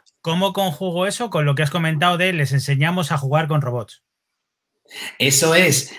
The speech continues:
Speaker 2: para la parte de Smartic Lab, nosotros lo que hacemos es complementar y hacer que el niño, eh, vea cómo eso que está aprendiendo de forma con una tablet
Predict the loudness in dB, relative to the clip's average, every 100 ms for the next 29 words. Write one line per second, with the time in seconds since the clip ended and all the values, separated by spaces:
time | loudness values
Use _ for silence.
0 | -2 4 6 6 4 2 0 2 0 0
1 | -2 -2 2 0 2 -2 2 0 0 -4
2 | _ _ _ -6 -4 -2 0 0 0 0
3 | 2 4 4 0 -10 -18 -6 4 6 6
4 | 6 6 8 8 6 6 4 2 -6 0
5 | 2 2 4 2 2 2 4 4 4 2
6 | 2 0 0 -10 -4 0 0 -2 0 2
7 | 2 0 -2 -4 -2 2 2 2 -2 -2
8 | -2 -2 -2 0 0 0 0 0 2 0
9 | -2 -16 _ _ 0 0 2 2 2 2
10 | -2